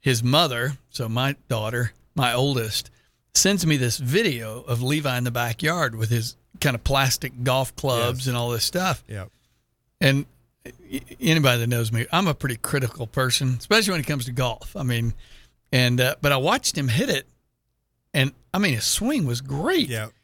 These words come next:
Speaker 1: And he's, like, totally into it.
Speaker 2: Yep.
Speaker 1: And so, uh,
Speaker 2: How old is
Speaker 1: anyway,
Speaker 2: Levi?
Speaker 1: he's almost seven.
Speaker 2: Okay.
Speaker 1: So Levi and I, Levi and I went to Topgolf about two weeks ago. Just he and I, little,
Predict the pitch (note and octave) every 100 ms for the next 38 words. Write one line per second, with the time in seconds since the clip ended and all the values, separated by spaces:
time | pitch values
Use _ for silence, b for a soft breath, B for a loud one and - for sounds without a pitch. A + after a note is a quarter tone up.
0 | _ _ D3+ D3+ A3 G#3+ F3 D#3+ D3 -
1 | - G3+ E3+ C#3+ D#3+ F#3+ - A#2 A2 -
2 | _ A#2 C3+ A#2 A2+ - C3+ A#2 A#2 A2+
3 | A2 - - C#3+ D3 C#3+ C#3+ B2+ D3 D3+
4 | D3+ D3 D3+ - - E3 G3+ F#3 - -
5 | C#3 A#2+ A2+ G#2+ - C#3 B2 b b b
6 | _ C#3 F3+ F#3 E3+ D#3 D#3 G#2+ D3+ E3
7 | D#3 D3 C#3 C3+ B2+ - D3+ C#3+ - B2
8 | A2+ - - C3 A#2 - C#3+ C3 B2 -
9 | A#2 B2 - - _ _ D3+ - F3 G#3+
10 | G#3+ D#3 D#3 D3 - C#3 C#3